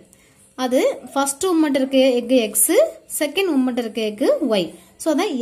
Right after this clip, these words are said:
X plus Y equal to hundred. இது equation one எடுத்திருக்கோம். Again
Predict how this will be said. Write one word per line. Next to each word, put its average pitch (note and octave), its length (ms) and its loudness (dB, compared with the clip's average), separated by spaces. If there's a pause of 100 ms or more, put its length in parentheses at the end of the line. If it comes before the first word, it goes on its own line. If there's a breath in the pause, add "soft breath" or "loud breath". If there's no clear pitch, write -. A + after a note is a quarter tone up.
(100)
X - 200 -6
plus G4 200 -2 (220)
Y B3 120 4
equal B3+ 220 -4 (100)
to F#4+ 60 2 (220)
hundred. A#3 420 0
இது A3 100 -6 (100)
equation A3+ 300 -4 (180)
one C4+ 160 4
எடுத்திருக்கோம். - 380 -8 (540 soft breath)
Again A3 280 -4